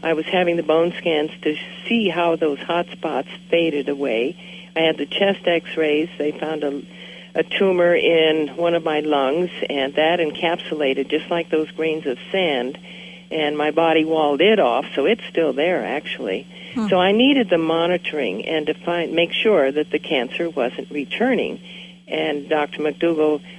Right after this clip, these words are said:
Speaker 1: wanted that as well because he was trying to prove that this diet was gonna be enough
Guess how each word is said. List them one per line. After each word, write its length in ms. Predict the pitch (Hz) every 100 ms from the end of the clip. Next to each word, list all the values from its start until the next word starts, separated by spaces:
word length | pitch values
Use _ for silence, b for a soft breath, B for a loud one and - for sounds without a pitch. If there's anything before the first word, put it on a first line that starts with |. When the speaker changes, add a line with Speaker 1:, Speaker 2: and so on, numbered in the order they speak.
| -
Speaker 1:
wanted 380 | 165 160 151 139
that 260 | 139 123
as 100 | 135 -
well 280 | 208 214 127
because 440 | 135 - 151 139
he 260 | - - 165
was 160 | 151 143 -
trying 280 | - 160 156
to 80 | 139
prove 360 | - 240 180 -
that 240 | 127 113 - B B -
this 160 | 170 - -
diet 580 | 170 190 185 139 123 -
was 160 | 139 -
gonna 180 | 165 165
be 160 | 165
enough 400 | 160 160 143 131